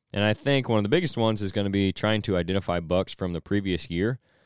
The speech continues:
and understand that they may be in different areas than they will be in the fall. And it's likely that they'll be in different areas than they will be in the fall,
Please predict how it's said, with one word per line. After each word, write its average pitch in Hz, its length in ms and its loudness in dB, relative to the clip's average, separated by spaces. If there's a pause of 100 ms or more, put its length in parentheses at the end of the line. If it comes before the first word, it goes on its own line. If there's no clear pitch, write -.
(580)
and 117 140 4
understand 123 680 4
that 107 300 6 (680)
they 107 160 2
may 120 220 4
be 120 220 4
in 107 80 4
different 101 260 2
areas 98 320 2
than 87 120 -2
they 87 100 0
will 87 260 0
be 82 100 -4
in 76 100 -6
the 73 60 -12
fall. - 480 -12
And 87 380 -12
it's 90 240 -8
likely 113 380 0
that 85 160 -6
they'll 92 80 -6
be 85 140 -4
in 82 80 -4
different 87 260 -6
areas 85 300 -4
than 85 100 -8
they 82 80 -4
will 85 160 -4
be 85 100 -6
in 80 80 -8
the 80 60 -10
fall, 78 360 -8